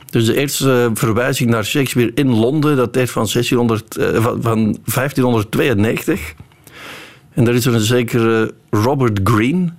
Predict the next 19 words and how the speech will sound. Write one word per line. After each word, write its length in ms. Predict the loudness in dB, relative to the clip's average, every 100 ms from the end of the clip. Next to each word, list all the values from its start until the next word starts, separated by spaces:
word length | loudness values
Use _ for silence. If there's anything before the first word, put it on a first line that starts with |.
| -8
dat 200 | -6 0
is 120 | 2
een 140 | 2 0
echte 240 | 0 0
university 760 | 2 2 2 0 0 -2 0 0
wit, 220 | 0 0
een 140 | 0
man 180 | 0 0
met, 260 | 0 0 0
eh, 80 | 0
universitaire 760 | 2 0 -2 -4 -2 -2 0
bagage, 500 | 0 0 -2 -2 -2
die 180 | 0 0
toneel 360 | 0 2 2 0
schrijft, 400 | -2 -2 -2 -4
nogal 280 | -4 0 0
chic 240 | 0 -2
toneel 380 | -2 0 0 0
schrijft. 440 | -2 -2 -4 -6